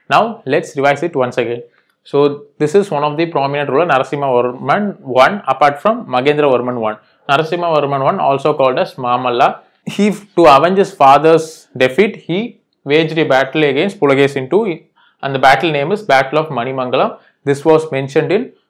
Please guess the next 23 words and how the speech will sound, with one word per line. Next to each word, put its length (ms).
Kuram 380
copper 360
plate. 400
Pallava 420
army 140
further 460
retreated 560
the 100
Chalukya 520
army 160
and 200
moved 260
further 380
into 340
the 300
Chalukya 540
territories 580
and 200
destroyed 460
capital 440
city 200
of 180
Patapi. 580